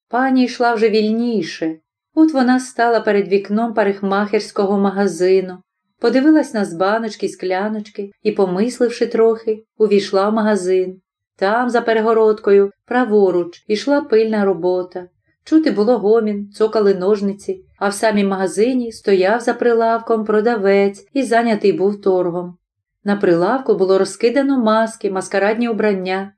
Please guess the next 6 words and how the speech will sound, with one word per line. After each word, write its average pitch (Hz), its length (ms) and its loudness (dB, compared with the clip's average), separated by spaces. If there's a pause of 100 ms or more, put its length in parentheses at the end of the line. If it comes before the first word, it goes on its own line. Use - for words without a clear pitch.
(180)
Їх 302 240 2
оглядала 226 520 0
якась, 220 400 0
либонь, 220 460 2
химерна 226 880 0
покупниця 196 1080 -2